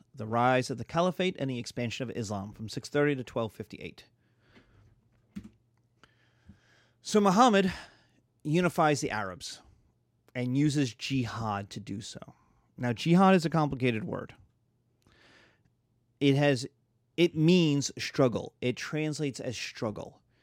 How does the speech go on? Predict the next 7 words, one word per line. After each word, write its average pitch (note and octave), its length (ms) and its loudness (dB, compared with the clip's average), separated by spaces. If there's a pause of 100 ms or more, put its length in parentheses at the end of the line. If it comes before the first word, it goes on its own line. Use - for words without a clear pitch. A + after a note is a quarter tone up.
(380)
It D3 240 -4
usually D#3 960 -2 (1040)
is C3 140 -4
defined A#2+ 520 0
as A2+ 140 -2
holy C#3 500 2
war, - 460 -10